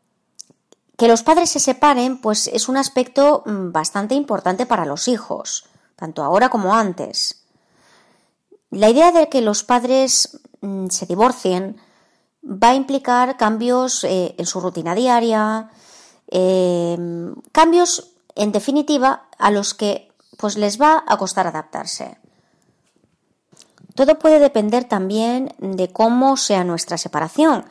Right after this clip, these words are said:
No es lo mismo el divorcio de unos padres que simplemente han dejado de quererse, eh, en el sentido romántico, del amor romántico,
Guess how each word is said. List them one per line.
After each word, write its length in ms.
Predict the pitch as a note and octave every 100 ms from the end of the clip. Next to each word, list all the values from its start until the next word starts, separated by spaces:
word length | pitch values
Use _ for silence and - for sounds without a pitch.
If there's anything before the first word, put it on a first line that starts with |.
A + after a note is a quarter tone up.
| _ _ _ -
No 120 | F#3
es 80 | F3
lo 120 | F#3+
mismo 400 | A3 G#3+ F#3+ F3
el 100 | F3
divorcio 360 | E3+ F#3+ F#3+ G#3+
de 80 | G3+
unos 200 | G3 -
padres 540 | A#3 A3 F3+ - - - _ _ -
que 100 | E3
simplemente 520 | F#3 F#3+ G#3 B3 G#3
han 80 | E3
dejado 300 | D#3+ F3+ F3+
de 120 | F#3
quererse, 640 | F#3+ A#3 B3 - - - - _ _ _ _ -
eh, 440 | F3 F3 E3+ E3 E3
en 120 | D#3
el 60 | E3
sentido 340 | - E3+ F3 F3
romántico, 680 | F3 G3 G#3+ G3+ F3+ G3
del 120 | A3 F3+
amor 220 | D#3+ E3
romántico, 680 | F3+ G#3+ G#3 G3+ A3 C4+